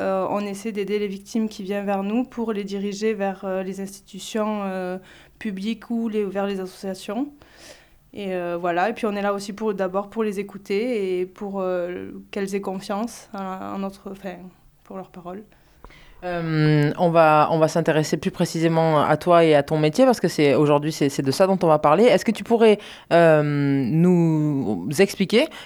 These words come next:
Speaker 2: qu'est-ce qui t'a conduit, toi, dans ton parcours, euh, à t'engager du côté du féminisme ?
Speaker 1: Alors, euh, d'abord,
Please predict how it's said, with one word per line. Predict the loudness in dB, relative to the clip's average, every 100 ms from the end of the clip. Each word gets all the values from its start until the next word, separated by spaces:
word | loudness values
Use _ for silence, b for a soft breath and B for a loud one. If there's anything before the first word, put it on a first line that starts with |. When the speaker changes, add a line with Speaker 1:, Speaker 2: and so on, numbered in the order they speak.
| -4
Speaker 2:
qu'est-ce | 2 2 2
qui | 2
t'a | 2
conduit, | 2 0 0 -2
toi, | 2 6 6
dans | 4 2
ton | 0
parcours, | 0 0 0 2 2 2
euh, | 4 6 4 4
à | 2 2
t'engager | 4 4 6 4 4 0
du | 0
côté | -2 0 -2
du | 0
féminisme ? | 0 2 0 -2 -8 -14 B B B B B B B B B -4
Speaker 1:
Alors, | 0 2 2 -2 -4
euh, | 0 2 4 2 2 0 0 -2 -4 -4 -6 -6 -6 -8 -10 -12 -14 -18 -20 _ _
d'abord, | -14 -2 0 4 6 6 4